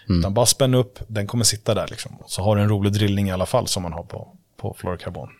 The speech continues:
Speaker 1: Ja, och ska man bara <clears throat> se det generellt, vilken lindimension skulle du rekommendera för jerkbaitfiske med fluorokarbon?
Speaker 2: Eh, om vi pratar, jag kör, om vi pratar på amerikanska så pratar jag, alltså, tested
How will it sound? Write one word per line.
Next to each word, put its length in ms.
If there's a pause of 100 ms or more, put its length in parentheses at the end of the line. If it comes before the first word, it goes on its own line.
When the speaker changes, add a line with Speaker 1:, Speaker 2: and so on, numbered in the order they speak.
(260)
Speaker 1:
Ja, 240 (140)
och 160 (140)
ska 160
man 120
bara 180 (320)
<clears throat> 380
se 120
det 140
generellt, 520 (380)
vilken 300
lindimension 680
skulle 260
du 100
rekommendera 800 (200)
för 340
jerkbaitfiske 920
med 220
fluorokarbon? 560 (440)
Speaker 2:
Eh, 260 (100)
om 120
vi 100
pratar, 540 (340)
jag 500 (100)
kör, 280
om 100
vi 100
pratar 280
på 160
amerikanska 640
så 120
pratar 300
jag, 60
alltså, 180
tested 640